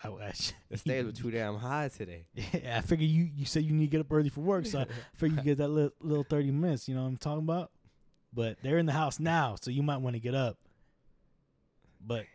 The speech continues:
Speaker 1: I mean, either way. Shout out, shout out Goldo.
Speaker 2: Shout out Goldo, man.
Speaker 1: R I P him, man. Uh, uh, I miss, definitely miss him.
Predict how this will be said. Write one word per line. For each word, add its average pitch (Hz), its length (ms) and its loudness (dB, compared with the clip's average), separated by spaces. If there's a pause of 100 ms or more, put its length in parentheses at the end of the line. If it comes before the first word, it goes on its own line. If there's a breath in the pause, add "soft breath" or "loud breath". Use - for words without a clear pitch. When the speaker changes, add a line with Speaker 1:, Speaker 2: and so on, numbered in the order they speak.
(140)
Speaker 1:
I 143 40 -16
mean, 143 140 -14
either 170 160 -10
way. 113 260 -8 (1120)
Shout 131 240 -6
out, 117 100 -10 (140)
shout 127 200 -18
out 117 80 -20
Goldo. 131 400 -8
Speaker 2:
Shout 87 180 -12
out 87 160 -14
Goldo, 85 340 -14
man. 85 260 -18 (520)
Speaker 1:
R 120 180 -10
I 117 40 -10
P 120 200 -10
him, 123 240 -4
man. 117 360 -6
Uh, 113 440 -6
uh, 113 40 0
I 117 40 0
miss, 120 280 -2 (220)
definitely 123 320 -2
miss 120 260 0
him. 95 220 0